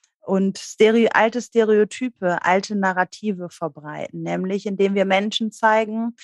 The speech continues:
die nicht in Würde abgebildet sind, indem wir Bilder reproduzieren, posten, auf Plakate drucken und so weiter, die zum Spenden anregen, aber uns das Bild eigentlich vermitteln,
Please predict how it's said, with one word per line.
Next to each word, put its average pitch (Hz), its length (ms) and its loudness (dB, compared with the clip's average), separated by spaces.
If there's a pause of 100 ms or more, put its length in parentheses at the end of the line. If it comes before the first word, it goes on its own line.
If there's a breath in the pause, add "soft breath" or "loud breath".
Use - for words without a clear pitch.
die 220 100 4
nicht 226 240 2
in 202 160 2
Würde 196 300 4
abgebildet 151 720 -10
sind, - 320 -14
indem 196 340 -2
wir 202 240 4
Bilder 233 640 4 (320 soft breath)
reproduzieren, 226 960 0
posten, 226 560 0
auf 190 180 -2
Plakate 220 560 2
drucken 190 540 -4
und 190 180 -10
so 170 140 -16
weiter, 208 320 2
die 185 140 -10
zum 180 160 -14
Spenden 165 440 -6
anregen, 208 920 -2 (380 loud breath)
aber 208 500 2
uns 196 500 -6
das 185 300 -2
Bild 247 340 2
eigentlich 160 460 -6
vermitteln, 190 680 -2